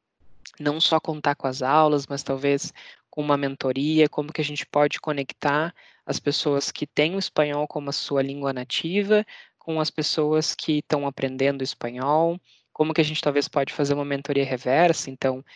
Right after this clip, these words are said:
eu aprendo espanhol contigo, tu aprende português comigo, que pelo que a gente verificou também é uma demanda das pessoas que vêm aqui pro Labs para terem aulas de português também.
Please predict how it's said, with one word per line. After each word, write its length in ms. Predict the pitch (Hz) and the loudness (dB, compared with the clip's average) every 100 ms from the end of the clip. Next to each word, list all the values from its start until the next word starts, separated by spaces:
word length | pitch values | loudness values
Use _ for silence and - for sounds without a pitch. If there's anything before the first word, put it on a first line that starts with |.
| - - _ - | -20 -20 _ 2
eu 120 | 139 | 2
aprendo 300 | 135 147 143 | 4 2 2
espanhol 380 | 139 147 139 131 | 0 -2 -2 -4
contigo, 800 | 127 127 - 180 196 190 190 | -10 -6 0 2 2 2 0
tu 100 | - | 2
aprende 400 | 147 - 139 139 | -2 0 -4 -4
português 640 | 135 - - 139 135 139 - | -8 -8 -4 0 6 6 4
comigo, 640 | - 131 139 156 175 190 - _ _ | -4 -4 -2 0 0 -2 -8 _ _
que 380 | - - 139 139 - | -6 0 2 2 2
pelo 180 | 139 143 | 0 0
que 80 | 143 | -2
a 20 | |
gente 200 | 143 - | -2 -2
verificou 360 | 139 139 - | 0 -2 -4
também 380 | 139 143 135 139 | -2 0 0 0
é 60 | 160 | 2
uma 120 | 151 | 2
demanda 480 | 139 135 135 175 175 | 2 0 -2 0 2
das 140 | 139 | 2
pessoas 400 | 131 135 - 139 | 0 -2 -2 -2
que 140 | - 135 | -2 -2
vêm 240 | 135 160 | -2 -2
aqui 160 | 160 - | -6 -6
pro 180 | 131 | -2
Labs 420 | 127 123 147 170 - | 2 4 4 0 -4
para 280 | - 131 | 0 0
terem 300 | - 147 165 | 4 2 4
aulas 360 | 143 147 170 147 | 2 2 2 0
de 80 | 139 | -2
português 640 | - 127 131 127 135 - | -4 -4 -4 2 2 2
também. 500 | - 135 127 131 208 | -4 0 0 0 -6